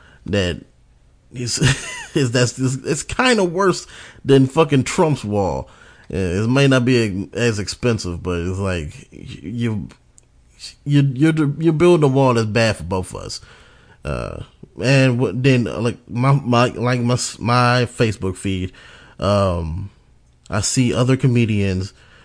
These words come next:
uh, bashing Louis C K as if, and er-, now, now all of a sudden, since it's cool to fucking hate C K,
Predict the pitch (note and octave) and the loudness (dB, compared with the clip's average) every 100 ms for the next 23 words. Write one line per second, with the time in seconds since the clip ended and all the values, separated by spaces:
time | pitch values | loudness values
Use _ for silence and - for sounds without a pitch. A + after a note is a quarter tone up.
0 | - _ - F#2+ D#2 E2 D#2+ - - G2 | -20 _ -4 -2 -2 -6 -8 -16 -12 -6
1 | G#2+ A2+ A2+ - A2 G#2 F#2+ - - A#2 | 0 0 0 0 -2 -2 -4 -8 -4 0
2 | B2+ A#2+ - A#2 B2+ A2 G2+ G2 A2+ G2+ | 2 2 0 -2 0 0 0 0 -2 -4
3 | - - - F#2 - _ _ _ A#2+ G#2 | -6 -18 -12 -12 -14 _ _ _ -6 -4
4 | G2+ G#2+ B2+ - C3 A2+ B2+ D#3 C#3 A2+ | -2 0 0 0 0 2 4 4 4 2
5 | C3 C3+ B2 - C3+ A2+ G#2 G#2+ - - | 0 0 -2 -2 0 0 -2 -4 -8 -20
6 | - - - B2 A2 G2+ - D#3 C#3 A#2 | -20 -12 0 2 2 -6 0 4 6 4
7 | G#2 G#2+ - - - A2+ - F#2+ A2+ G#2 | 2 -2 -6 -8 -2 -2 -2 -2 0 -2
8 | - - A#2 G#2 A#2+ G#2 F#2+ | -4 -6 -4 -2 -2 0 -2